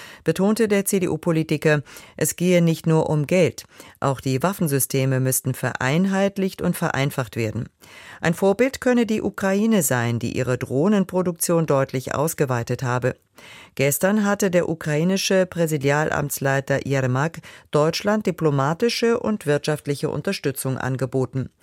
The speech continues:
Wegen des Leids des Kriegs sei man inzwischen weltweit führend in der Produktion bestimmter Drohnentypen,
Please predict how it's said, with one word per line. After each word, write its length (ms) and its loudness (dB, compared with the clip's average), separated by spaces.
Wegen 180 -2
des 240 -2
Leids 500 0
des 200 -4
Kriegs 400 0
sei 200 4
man 220 2
inzwischen 680 -2
weltweit 640 0
führend 580 0
in 160 -2
der 100 0
Produktion 720 0
bestimmter 520 -2
Drohnentypen, 840 0